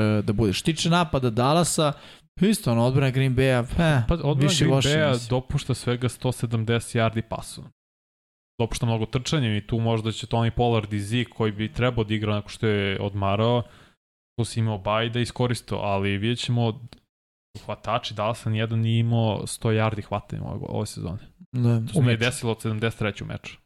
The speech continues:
Speaker 1: Da.
Speaker 2: Možda je to prilika i za njih protiv ovakve slabe, mislim, nije ni slabo, ali kaže, druga je protiv igre pasom jer dopuštaju mnogo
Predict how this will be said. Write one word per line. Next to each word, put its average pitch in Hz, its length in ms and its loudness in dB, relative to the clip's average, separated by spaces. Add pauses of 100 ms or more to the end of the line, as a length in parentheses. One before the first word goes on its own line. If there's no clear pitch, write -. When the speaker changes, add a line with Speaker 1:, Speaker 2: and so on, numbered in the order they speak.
(120)
Speaker 1:
Da. 127 360 2 (880)
Speaker 2:
Možda 135 280 0
je 147 80 -8
to 165 160 2
prilika 147 460 2
i 120 60 2
za 113 120 2
njih 117 340 2
protiv 113 300 -2
ovakve 117 320 2
slabe, 117 400 0
mislim, 117 240 -4
nije 175 140 2
ni 170 80 2
slabo, 151 320 2
ali 127 120 2
kaže, 110 200 -2
druga 143 280 0
je 135 40 0
protiv 127 320 0
igre 127 200 2
pasom 123 420 0
jer 110 60 -2
dopuštaju 117 400 -2
mnogo 113 260 0